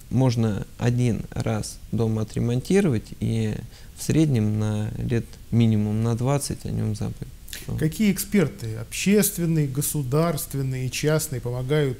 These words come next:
Speaker 2: вам, помогают жителям, помогают вла-, властям оценить энергоз-, энергозатратность, потенциал улучшения, ну и в итоге энергоэффективность зданий?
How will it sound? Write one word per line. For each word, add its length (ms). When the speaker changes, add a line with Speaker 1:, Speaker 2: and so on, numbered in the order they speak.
Speaker 2:
вам, 260
помогают 440
жителям, 420
помогают 340
вла-, 220
властям 540
оценить 520
энергоз-, 460
энергозатратность, 960
потенциал 520
улучшения, 600
ну 120
и 20
в 100
итоге 300
энергоэффективность 880
зданий? 240